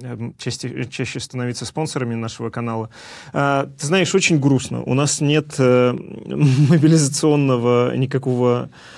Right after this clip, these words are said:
э, плана, но наша попытка мобилизовать нашу аудиторию не увенчалась пока успехом. Мы хотим триста новых спонсоров. Это нас сильно бы выручило, сильно бы поддержало этот канал. И довольно продолжительное время я про это повторяю. Восемнадцать человек откликнулись.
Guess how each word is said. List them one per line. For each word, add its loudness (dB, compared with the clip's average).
э, 0
плана, 2
но 0
наша -2
попытка -4
мобилизовать -4
нашу -4
аудиторию -4
не 4
увенчалась 0
пока -8
успехом. -2
Мы -2
хотим -2
триста 0
новых -4
спонсоров. -4
Это -8
нас -8
сильно -6
бы -8
выручило, -6
сильно -8
бы -8
поддержало -4
этот -6
канал. -2
И 2
довольно 0
продолжительное -4
время -8
я -8
про -8
это -12
повторяю. 0
Восемнадцать -4
человек -4
откликнулись. -8